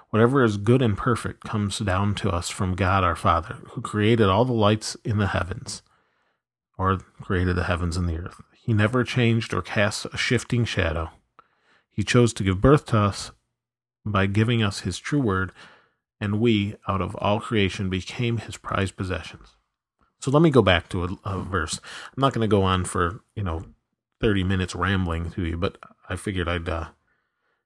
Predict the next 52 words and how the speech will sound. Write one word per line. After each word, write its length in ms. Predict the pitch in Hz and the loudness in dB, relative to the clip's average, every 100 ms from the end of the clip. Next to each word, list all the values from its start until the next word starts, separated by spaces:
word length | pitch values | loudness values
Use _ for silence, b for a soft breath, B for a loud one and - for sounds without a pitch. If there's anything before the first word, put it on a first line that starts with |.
| _ - | _ -10
I, 220 | - 113 | -4 0
I 40 | |
don't 140 | 107 98 | 2 2
think 140 | 98 | 2
I'm 100 | 92 | 2
gonna 140 | 90 | 0
share 240 | 82 90 80 | -2 -2 -2
what 80 | 80 | -2
I 60 | |
was 160 | 101 92 | -4 -6
gonna 160 | - | -8
share 200 | - 98 | -6 -4
before, 540 | 92 - 95 92 90 117 | -4 -4 0 0 0 -2
uh, 280 | 95 90 - - | -6 -6 -8 -8
as 180 | 127 120 | -8 -8
far 340 | - 101 90 | -4 0 0
as 180 | 85 - - _ - | -2 -6 -12 _ -6
what 200 | 117 - | -4 -2
we're 80 | 113 | -2
supposed 460 | - 104 95 - | -4 -2 -4 -4
to 80 | 95 | -4
do. 240 | 87 87 - B B B B B _ _ | -2 -2 -6 B B B B B _ _
Um, 400 | - - 87 87 - _ - | -12 -10 -8 -10 -14 _ -12
we're 80 | 110 | -8
supp-, 380 | - 92 76 - | -6 -6 -6 -2
I 140 | 101 | 0
can 180 | 92 92 | 0 -2
give 300 | - 120 104 | -2 0 0
you 80 | 87 | 0
a 40 | |
quick 360 | - 110 87 - | -2 -4 -4 -6
thing, 240 | 90 87 | -8 -6
is 120 | 82 | -6
what 120 | 92 - | -6 -2
I 80 | |
know 180 | 92 98 | 0 0
I'm 260 | 95 127 107 | 0 0 0
supposed 360 | 92 87 82 | -2 -2 -4
to 60 | 98 | -4
do 180 | 85 85 | -4 -6
is 100 | 85 | -2
go 160 | 95 | 0
out 140 | 82 - | 0 0
and 80 | 85 | -2
help 200 | 87 - | 0 0
others. 380 | 78 - - - - _ _ _ _ _ _ _ _ _ _ _ _ | 0 -4 -12 -16 -20 _ _ _ _ _ _ _ _ _ _ _ _
Pretty 180 | 135 113 | 0 2
much 260 | 95 - | 0 -2
God 300 | 90 85 85 | -2 -2 -4
calling 380 | - 95 90 82 | -4 -2 -2 -2
for 180 | - - | -4 -2
everyone 480 | 80 78 78 76 | -2 -2 -2 -6